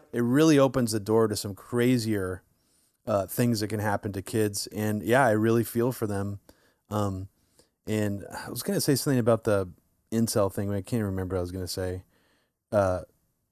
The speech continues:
but yeah, it's, it is just strange how, like, we were sort of on the precipice of, like, when the internet was becoming popular. And – yeah, I mean, even just the pornography angle is just super strange. I mean,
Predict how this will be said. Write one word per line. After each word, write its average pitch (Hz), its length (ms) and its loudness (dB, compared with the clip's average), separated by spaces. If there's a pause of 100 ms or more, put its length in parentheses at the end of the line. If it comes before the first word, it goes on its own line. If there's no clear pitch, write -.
(140)
but 135 120 4
yeah, 127 240 8
it's, 165 220 2
it 196 160 4
is 208 200 2
just 175 160 0
strange 139 380 2
how, 120 140 6
like, 107 200 2
we 123 280 2
were 127 140 2
sort 123 200 0
of 113 80 -2
on 117 140 2
the 110 80 0
precipice 120 580 0
of, 104 100 -6
like, 101 180 -2
when 113 220 0
the 120 180 0
internet 117 320 0
was 104 140 -4
becoming 107 360 -4
popular. 117 580 2 (680)
And – 110 400 -2 (960)
yeah, 113 380 2
I 120 80 -2
mean, 131 160 2
even 151 240 0
just 156 180 -2
the 143 80 0
pornography 123 640 -2
angle 104 320 -2
is 98 100 -6
just 107 160 -8
super 120 340 -4
strange. 104 500 -6
I 104 60 -4
mean, 101 300 -6